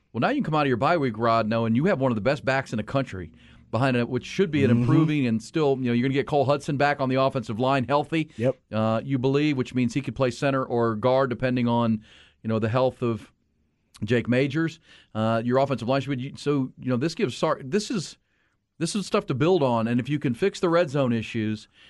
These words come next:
Speaker 1: I think continue to cultivate that Savion Red package, Rod, that, that red cat.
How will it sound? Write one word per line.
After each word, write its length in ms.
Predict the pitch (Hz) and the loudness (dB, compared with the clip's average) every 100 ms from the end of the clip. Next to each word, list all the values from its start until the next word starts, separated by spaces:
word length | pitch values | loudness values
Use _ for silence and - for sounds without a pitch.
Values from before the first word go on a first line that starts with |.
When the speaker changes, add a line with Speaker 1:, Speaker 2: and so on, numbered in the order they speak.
| _ | _
Speaker 1:
I 140 | - 185 | 0 0
think 160 | 196 | 0
continue 260 | 135 139 156 | -4 -2 -2
to 60 | 123 | 0
cultivate 400 | 151 143 135 139 | -2 0 0 0
that 140 | 123 | -2
Savion 440 | - 147 127 117 | 0 -2 0 0
Red 220 | 107 156 131 | 0 0 0
package, 360 | 117 104 104 | -4 -4 -6
Rod, 360 | 110 107 104 101 | -2 0 0 0
that, 220 | 107 104 | -2 0
that 200 | 107 92 | -2 -2
red 340 | 107 143 131 | 0 0 -2
cat. 320 | - 156 165 | -2 -2 -2